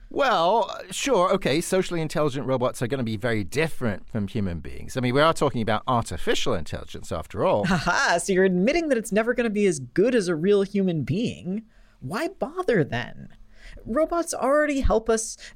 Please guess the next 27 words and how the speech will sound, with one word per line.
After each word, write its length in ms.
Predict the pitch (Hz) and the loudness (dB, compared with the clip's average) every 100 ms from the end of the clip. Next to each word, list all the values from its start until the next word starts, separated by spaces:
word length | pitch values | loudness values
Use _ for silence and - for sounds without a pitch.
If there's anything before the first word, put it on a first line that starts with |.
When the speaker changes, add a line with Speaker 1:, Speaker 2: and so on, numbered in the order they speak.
| 175 | -8
Speaker 2:
d-, 120 | - | -4
deliver 440 | 180 202 220 208 196 | -2 2 2 2 -2
packages 1000 | - - - 180 - 185 170 180 160 165 | -4 -8 -8 -6 -4 -2 0 0 0 -4
and, 360 | 156 147 139 | -4 -6 -8
and, 300 | 151 151 - - - | -8 -10 -18 -8 -6
like, 180 | 143 135 _ - - - | -6 -8 _ -20 -20 -12
weld 720 | 147 127 135 180 185 190 165 | -8 -4 0 2 2 0 -4
stuff. 800 | - - - 180 196 - - - - - - - - - | -6 -4 0 2 0 -4 -8 -8 -12 -20 -20 -20 -10 -4
Do 140 | - 277 | -2 -2
we 120 | 311 | -2
really 220 | 320 349 294 | -2 0 0
need 240 | 196 190 | 0 0
them 160 | 220 202 | -2 0
to 140 | 180 | -4
be 180 | 139 143 | -2 -4
nurses 880 | 117 107 98 151 - 247 269 269 | -4 -6 -6 -4 -6 -4 -4 -4
and 200 | 139 123 | -6 -8
teachers? 720 | - 135 139 - 294 320 - - - - | -6 -4 -4 -4 -4 -4 -8 -12 -18 -4
Let's 320 | 285 330 - | -4 -2 -4
leave 160 | 339 | -4
those 200 | 349 330 | -2 -4
jobs 280 | - 269 277 | -2 -2 -4
to 100 | - | -2
the 120 | 214 | -2
real 260 | 135 151 147 | 2 4 4
people. 560 | 147 107 - - - - - - - - - | 0 -10 -14 -16 -18 -20 -20 -20 -20 -18 -4
Speaker 1:
I, 240 | 381 403 | -2 0